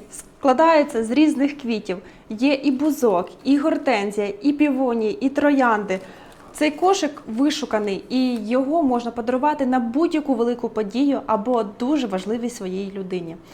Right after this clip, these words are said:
Ці зефірні квіти виготовлені з натуральних інгредієнтів і обов'язково використовується яблучне пюре, а також додаємо різні ягоди. Ці квіти,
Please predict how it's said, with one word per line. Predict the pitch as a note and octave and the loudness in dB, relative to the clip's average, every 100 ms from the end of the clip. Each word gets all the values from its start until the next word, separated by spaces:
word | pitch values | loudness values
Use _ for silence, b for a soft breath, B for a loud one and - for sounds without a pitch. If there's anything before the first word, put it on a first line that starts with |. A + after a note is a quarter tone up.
| B B B B B B B - - | B B B B B B B -20 -8
Ці | C4+ D4+ C4 | 0 2 2
зефірні | C4 C4 C4+ B3+ | -2 -2 -2 -2
квіти | B3 A3+ D4+ A3+ F3 - G3+ | -4 -6 -4 -4 -4 -8 -6
виготовлені | A3+ C4+ D4 B3+ A#3+ A3+ A3 A3 | -4 -2 -4 -4 -4 -4 -6 -8
з | G#3 | -4
натуральних | A3 A3 A3+ A3+ A3+ A3+ | -4 -2 0 0 0 -4
інгредієнтів | A#3 A3+ A3+ G3+ A3+ D4 D4+ C#4 - | -6 -6 -6 -4 -4 -4 -6 -10 -4
і | C4+ | -2
обов'язково | A3+ A3+ A3+ - D4 | 0 -2 -4 -6 -6
використовується | C#4 C#4+ B3+ B3+ B3+ A3+ A#3+ A#3+ B3 - | -4 -4 -6 -8 -6 -6 -6 -8 -14 -12
яблучне | G3 F#3+ F#3 G3+ - G3+ | -4 -2 -2 -6 -8 -10
пюре, | G3 F#3+ F3+ F#3 B B | -6 -4 -4 -6 B B
а | A#3+ | -4
також | A#3 G#3+ B3+ A3 | -2 -2 -4 -2
додаємо | C#4 C4+ C4 B3+ B3 B3 | -2 -2 -2 -2 -4 -4
різні | G3+ G#3+ A#3 A3+ G#3 | -6 -4 -4 -4 -6
ягоди. | F#3+ E3+ F3+ F#3 - - B B B B _ - | -2 -4 -4 -12 -16 -18 B B B B _ -20
Ці | - D4+ C#4+ D4+ - - | 0 2 2 0 -8 -6
квіти, | C4 D4+ E4+ A3 | -2 0 0 -2